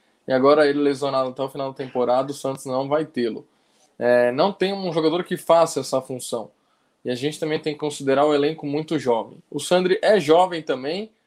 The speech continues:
mas a gente vê um diferencial nele em relação aos demais. É, em contrapartida, eu vejo alguns jogadores,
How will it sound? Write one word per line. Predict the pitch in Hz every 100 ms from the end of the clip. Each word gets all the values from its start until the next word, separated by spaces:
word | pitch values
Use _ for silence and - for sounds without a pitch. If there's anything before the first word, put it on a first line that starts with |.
| _ _
mas | - 151 151
a | 160
gente | 151 170 -
vê | 139 151
um | 190
diferencial | 175 160 170 165 156 156 139
nele | 135 156
em |
relação | 156 156 147 - 151
aos | 131
demais. | 170 127 - - - _ _ _ _ _ _
É, | - 131 131 131 131 127 127
em | 185 214
contrapartida, | 226 214 214 175 143 196 208 175 151
eu | 156
vejo | 160 190 180
alguns | 160 190
jogadores, | 196 185 170 135 151 202 156 - -